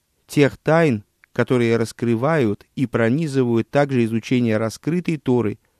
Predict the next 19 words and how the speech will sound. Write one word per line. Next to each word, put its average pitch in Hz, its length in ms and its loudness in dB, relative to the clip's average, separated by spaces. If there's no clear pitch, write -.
святостью 127 580 0
Торы. - 300 -4
Полнота 131 600 2
идеи 127 420 0
Хануки 113 600 -2
осуществилась 120 720 -2
в - 40 -16
событиях 117 540 -2
девятнадцатого 117 760 -2
Кислев, 113 520 -6
связанных 131 640 -2
с - 60 -16
началом 127 580 0
распространения 123 960 -2
масла 120 400 -2
в - 80 -6
Торе, 101 380 0
тайн 139 400 2
Торы, 147 540 0